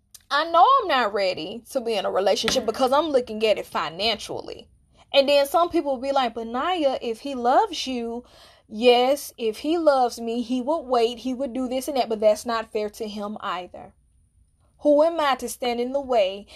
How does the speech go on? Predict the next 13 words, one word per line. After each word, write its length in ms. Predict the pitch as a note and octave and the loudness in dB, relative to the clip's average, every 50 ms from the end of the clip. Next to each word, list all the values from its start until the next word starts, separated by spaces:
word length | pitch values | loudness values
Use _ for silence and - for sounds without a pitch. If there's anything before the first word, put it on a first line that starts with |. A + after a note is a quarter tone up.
| - - - | -20 -16 -12
because 540 | A3+ A#3 A3+ A#3 A#3+ A#3 A3 A3 A3 G#3 - - | -12 -10 -2 4 4 6 6 6 4 2 -2 -6
I 160 | A3 A#3+ B3+ C4 | -4 0 0 2
don't 180 | B3 A#3+ A3+ | 2 2 0
have 280 | G#3 A#3 A#3 A3+ A3+ - | 2 0 0 0 0 0
all 340 | - A#3 A3+ A3+ A3+ G#3+ - | 0 0 2 2 0 0 -2
I 220 | B3+ B3 B3 A#3+ | -4 -4 -4 -4
need? 420 | A#3 A3+ G#3 G3+ G#3 G#3+ C4 C#4+ E4 _ _ _ _ _ _ _ _ _ _ _ _ _ _ _ _ _ _ _ - | -6 -8 -12 -12 -14 -16 -18 -18 -20 _ _ _ _ _ _ _ _ _ _ _ _ _ _ _ _ _ _ _ -4
You 140 | C4 C4 C#4+ | -2 2 4
know 180 | C4+ C4 B3+ B3+ | 6 6 6 6
what 140 | B3+ B3+ | 4 2
I'm 120 | B3+ B3+ A#3+ | 0 -2 -4
saying? 440 | - C#4+ C4+ C4+ B3+ B3 A#3+ A#3+ B3 | -2 -2 -2 -2 0 0 0 2 2
Like, 340 | B3 A#3+ B3 A#3+ A3 - | 2 2 2 2 0 -2